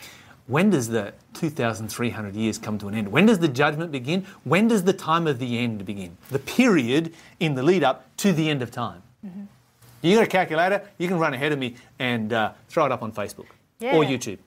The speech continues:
Speaker 1: Put it up in the comments.
Speaker 2: <laughs> Okay. Maybe we'll just take one question.
Speaker 1: Yes.
Speaker 2: And then I'll let you, um, finish here. Uh, this is from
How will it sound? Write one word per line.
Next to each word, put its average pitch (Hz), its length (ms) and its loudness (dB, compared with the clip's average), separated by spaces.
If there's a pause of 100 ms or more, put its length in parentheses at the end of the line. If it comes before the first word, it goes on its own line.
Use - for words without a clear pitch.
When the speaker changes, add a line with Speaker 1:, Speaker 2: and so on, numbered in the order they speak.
(100)
Speaker 1:
Put 254 140 0
it - 20 4
up 202 100 4
in 160 60 -2
the 143 80 -4
comments. 127 460 -6 (140)
Speaker 2:
<laughs> - 140 -14
Okay. 262 380 -10 (400)
Maybe 277 160 2
we'll 285 80 2
just 254 200 -4
take 226 160 -4
one 214 220 -6
question. 220 440 -6 (200)
Speaker 1:
Yes. - 380 -6
Speaker 2:
And 208 100 -6
then 208 140 -4
I'll 208 100 0
let 226 160 -2
you, 226 320 0
um, 214 240 -4
finish 233 380 -2
here. 254 420 2 (380)
Uh, 220 160 6
this 277 240 0
is 311 140 2
from 254 320 2